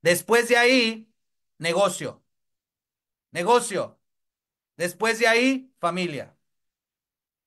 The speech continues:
Y esto es el hacer. So, primero es ser, hacer, y después es tener.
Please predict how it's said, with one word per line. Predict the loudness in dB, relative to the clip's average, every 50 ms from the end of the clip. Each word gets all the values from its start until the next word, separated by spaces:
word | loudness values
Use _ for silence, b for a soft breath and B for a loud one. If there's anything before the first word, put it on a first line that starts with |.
| _ _ _ _ _ _ _ _ _ _ _ _ _ _ _ _ _ _ _ _ _ _ _ _ _ _ _ _ _ _ _ _ _ _ _ _ _ _
Y | -4 -2 -2
esto | -2 0 2 4 4 6
es | 6 4 0 -4 -4
el | -2 0 0 0
hacer. | 0 -2 0 0 2 2 2 0 -2 -8 _ _ _ _ _ _ _ _ _ _ _ _ _ _ _ _ _ _ _ _ _ _ _ _ _ _ _ _ _ _ _ _ _ _ _ _ _ _ _ _ _ _ _ _ _ _
So, | -6 -4 -4 -4
primero | -4 -4 0 4 6 6 6 6
es | 4 0
ser, | -6 -2 2 4 6 6 4 4 0 -8 _ _ _ _ _ _ _ _ _ _ _ _ _ _ _ _ _ _ _ _ _ -8
hacer, | -6 -6 -6 -6 -4 0 4 4 4 4 2 -4 -12 _ _ _ _ _ _ _ _ _ _ _ _ _ _ _ _ _ _ _ _ _ _ _ _ _ _ _ _ _ _ _ _ _ _ _ _ _ _ _ _ _ _ _ _ _ _ _ _ _ _ _ _ _ _ _ _ _ _ _ _ _ _ _ _ _ _ _ _ _ _ _ _ _ _ _ _ _ _ _ _ _ _ _ _ _ _ _ _ _
y | -10 -8
después | -8 -8 -8 -8 -6 -4 -4 -6
es | -6 -8
tener. | -10 -8 -6 -6 -6 -6 -6 -10 _